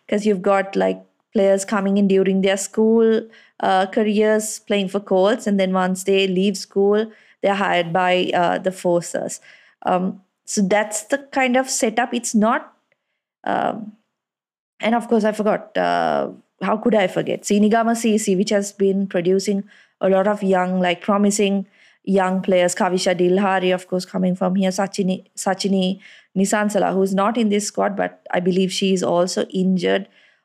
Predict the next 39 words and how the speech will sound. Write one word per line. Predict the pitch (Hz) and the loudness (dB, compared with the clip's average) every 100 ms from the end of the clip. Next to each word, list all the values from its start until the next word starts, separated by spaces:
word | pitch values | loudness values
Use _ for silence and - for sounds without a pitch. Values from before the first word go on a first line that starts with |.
| _ | _
also | 185 196 196 208 | -2 0 0 -2
from | 208 208 202 | 0 0 0
Sinigama | 202 190 180 180 180 | 0 0 2 0 0
C | 185 180 175 | -2 0 -2
C. | 175 190 | 0 -2
So | 214 185 | 0 0
that, | 202 208 - - _ _ _ _ _ _ - | 0 -2 -10 -20 _ _ _ _ _ _ -18
that | - 82 196 - - _ _ - | -10 -2 -2 -2 -6 _ _ -4
club | 294 226 196 196 _ | 0 0 -2 -8 _
down | 208 214 220 | 0 0 0
south | 226 226 | 0 0
has | 233 196 190 | 0 0 2
been | 214 | 2
able | 202 180 190 | 2 2 0
to | 202 | 0
produce | 208 185 196 202 | -2 0 0 0
quite | - 180 214 | -2 -2 -2
a | |
few | 233 208 208 208 | -2 0 2 4
of | 208 208 | 2 0
the | 226 | 0
young | 196 180 180 208 208 | 0 0 0 -2 -2
players | - 196 190 196 - - - _ _ | 0 2 2 0 -6 -14 -20 _ _
coming | - 196 185 | -4 0 0
through. | 185 180 | 0 -2
So | 180 | 0
that's | 185 214 220 | -2 -2 -6
the | - 269 | -8 -6
kind | 269 240 | -2 0
of | 240 | 0
setup. | 240 202 190 - 285 | 0 -2 -2 -4 -4
So | - 247 | -2 -2
far, | 277 277 247 247 254 - _ _ _ _ - | 0 0 0 0 -4 -12 _ _ _ _ -4
uh, | 190 - - - - | 0 2 0 -2 -2
I | 208 | -2
would | 196 185 | -2 -2
say | - 202 196 196 - _ _ _ _ _ _ _ _ _ _ | -2 0 2 2 -2 _ _ _ _ _ _ _ _ _ _
Air | 180 202 | -2 0
Force | 214 226 220 220 | 2 2 2 -2